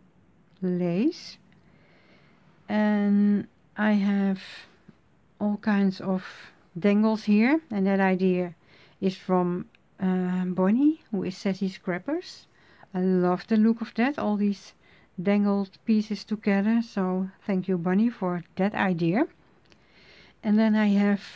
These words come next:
uh, a piece of ribbon here that says "Dream Big," and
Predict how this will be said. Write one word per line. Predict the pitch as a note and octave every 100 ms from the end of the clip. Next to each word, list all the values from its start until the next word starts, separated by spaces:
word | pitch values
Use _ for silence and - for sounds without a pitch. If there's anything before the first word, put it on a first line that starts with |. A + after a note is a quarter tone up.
| - -
uh, | G3 F#3+ F#3+
a | G3 -
piece | G#3 G3 -
of | F#3 E3 - -
ribbon | E3 F3 G3 G#3+ D4+ F#4+
here | - B3+ C#4 F4+ F#4
that | A#3 A3+
says | - G3 F#3+ -
"Dream | F3 G#3+ A3+ F#3+
Big," | F#3 D4+ - - - _ _ - - - _ -
and | G#3 G3+ G3+